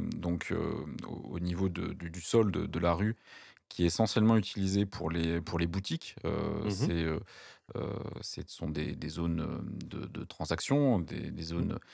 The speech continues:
Speaker 1: qui servent aux échanges économiques. Et ensuite, euh, aux étages, on a les habitations.
Speaker 2: Mhm. C'est pas tout à fait le modèle haussmannien avec, euh, la, la, la distinction entre les différents étages, entre l'étage noble qui est le premier et puis les étages, euh,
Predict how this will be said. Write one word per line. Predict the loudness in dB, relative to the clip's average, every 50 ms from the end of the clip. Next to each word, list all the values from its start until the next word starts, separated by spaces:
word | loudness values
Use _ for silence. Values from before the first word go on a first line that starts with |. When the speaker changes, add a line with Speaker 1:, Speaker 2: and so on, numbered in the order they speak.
| -20 -20 -20 _ -14
Speaker 1:
qui | -8 -6
servent | 0 4 4 6 6 4
aux | 4
échanges | 2 0 0 0 0 0
économiques. | 0 2 2 2 4 4 4 4 2 2
Et | 4 4 6
ensuite, | 6 4 2 0 0 -2 -2 -2 -6 -10 -6 -2
euh, | -2 0 0 0 -2 -2 -2 -2
aux | 0 2
étages, | 2 2 4 4 4 4 6 4
on | 4 4
a | 6 6
les | 4 4 2 2
habitations. | 0 0 -2 -2 -2 -2 -4 -8 -12 -14 -16 -20 -20 -20 -20 -20 -20 -18 -10 -8
Speaker 2:
Mhm. | -6 -6 -6 -8 -10 -12 -14 -12 0
C'est | 2 4 6
pas | 6 8
tout | 8
à | 8
fait | 8 8
le | 8
modèle | 8 8 10 10 10
haussmannien | 8 8 6 4 4 6 6 4 4 4 4
avec, | 4 4 2 2 4
euh, | 6 6 6 6 6 4 2 0 -2 -6 -14 -20 -20 -20 -20 _ _ _ -20 -20 -20 -20 -14 -10
la, | -8 -6 -6 -4 -4 -2 0 2 2 2 2 0
la, | 0 -2 -2 0
la | 2 2 2
distinction | 2 0 -2 2 4 4 4 4 2 2 4 6 6 6 6 6
entre | 4 4 2 2 2 2
les | 2 2 2
différents | 0 -2 0 2 2 4 4 4 4 4 4
étages, | 4 4 6 6 8 8 6 6
entre | 4 0 0 2 2
l'étage | 2 2 4 6 6 6 6 6
noble | 6 8 8 10 10 8 6 4 -2
qui | -2 0 2
est | 4
le | 4
premier | 4 2 2 2 2 4 4 4 4 6 4 4 2
et | 2
puis | -2 -4 -2 2
les | 2 2 2
étages, | 0 0 2 2 2 2 0 0
euh, | -2 -2 -2